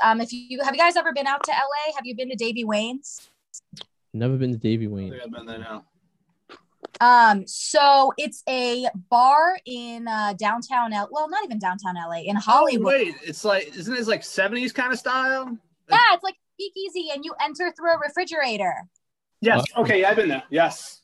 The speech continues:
Speaker 3: Yep. The refrigerator. Yep. I remember the refrigerator.
Speaker 1: That's, uh, yeah. I mean, I love different kind of styled bars like that and stuff.
Speaker 2: Yeah.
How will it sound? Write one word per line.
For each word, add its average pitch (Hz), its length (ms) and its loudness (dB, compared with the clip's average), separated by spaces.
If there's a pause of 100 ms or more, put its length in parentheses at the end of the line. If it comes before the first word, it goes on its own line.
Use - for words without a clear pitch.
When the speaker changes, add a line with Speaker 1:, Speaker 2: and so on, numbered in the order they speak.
Speaker 3:
Yep. 156 320 0
The 160 80 -8
refrigerator. 202 720 4
Yep. 147 200 2 (280)
I 135 60 -12
remember 127 220 -6
the 95 60 -20
refrigerator. - 1200 -20
Speaker 1:
That's, - 440 0 (280)
uh, 214 200 -2
yeah. 185 280 -2 (160)
I 339 120 4
mean, 403 160 -2
I 349 220 2
love 277 240 0 (220)
different 226 360 -16
kind 202 200 -10
of 208 60 -12
styled 190 540 0 (140)
bars 175 580 -2
like 175 220 -6
that 160 360 0 (420)
and 165 180 -10
stuff. 160 380 -4 (400)
Speaker 2:
Yeah. 87 240 -4